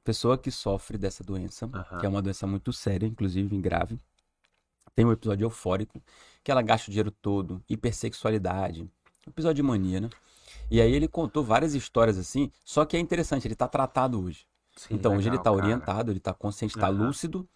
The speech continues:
Speaker 1: mas ele me falava que em alguns momentos ele perdeu completamente a lucidez. Completamente. Aí ele falou, "Uma vez eu entrei numa casa com dois Rottweiler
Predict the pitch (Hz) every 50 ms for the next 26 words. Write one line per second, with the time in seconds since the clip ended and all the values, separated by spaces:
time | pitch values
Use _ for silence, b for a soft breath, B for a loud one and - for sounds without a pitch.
0 | b b b b b b b b 123 123 120 139 139 143 156 160 147 - 147 123
1 | 123 135 147 143 147 143 - - 143 143 135 - - 135 139 147 143 143 156 185
2 | 185 185 165 147 143 160 147 156 147 147 - 156 147 135 151 143 - - - -
3 | 196 220 233 220 - _ _ - - - - - - 156 147 143 151 160 - -
4 | 151 151 160 156 - - 160 131 113 90 76 - - - _ _ _ _ - -
5 | 151 175 214 240 226 - _ 165 - 160 - - 180 170 131 107 98 - _ _
6 | _ _ _ _ _ - 113 113 - - 135 127 135 151 147 135 147 147 170 180
7 | 165 - 143 147 151 151 147 143 - 143 139 147 156 - 165 156 131 139 143 139
8 | 139 147 143 - 160 135 123 110 113 139 156